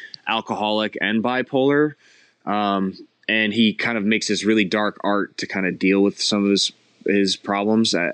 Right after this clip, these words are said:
I, I, I, I'm proud of it. And I, again, another person I was a fan of growing up. So that was pretty cool.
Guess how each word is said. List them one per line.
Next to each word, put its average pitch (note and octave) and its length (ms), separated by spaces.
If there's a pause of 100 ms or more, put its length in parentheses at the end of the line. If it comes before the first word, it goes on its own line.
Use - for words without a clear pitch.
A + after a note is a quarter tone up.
I, G2 240 (100)
I, A2+ 160 (160)
I, C#3 240 (300)
I'm B2+ 300
proud A#2+ 320
of G#2+ 80
it. A2+ 200
And A2+ 120
I, A2+ 160
again, A2 320
another G2+ 320
person G2+ 280
I F#2 60
was F2+ 140
a F2+ 40
fan F2+ 300
of D#2+ 240 (420)
growing F2 280
up. D2 200
So - 180
that F2 80
was E2 140
pretty F2+ 200
cool. E2 400